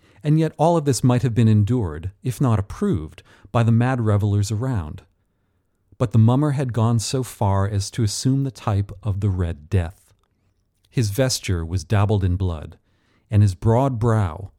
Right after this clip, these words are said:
with all the features of his face, was besprinkled with the scarlet horror.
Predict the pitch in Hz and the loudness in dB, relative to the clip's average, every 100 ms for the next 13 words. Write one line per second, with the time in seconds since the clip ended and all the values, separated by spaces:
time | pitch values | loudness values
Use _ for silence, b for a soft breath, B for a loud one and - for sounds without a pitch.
0 | _ - 95 98 110 123 - 143 120 123 | _ -4 -2 0 0 -2 -4 -6 -4 -4
1 | 107 98 95 - 113 78 - - - _ | -2 -2 -4 -4 -6 -6 -6 -10 -12 _
2 | _ _ _ _ 104 98 - 95 - - | _ _ _ _ -4 -4 -2 -4 -4 -2
3 | 127 120 85 80 92 - - - 95 85 | -2 -2 -6 -6 -10 -8 -8 -4 -4 -2
4 | 82 - - 90 76 85 | -6 -8 -4 -4 -4 -12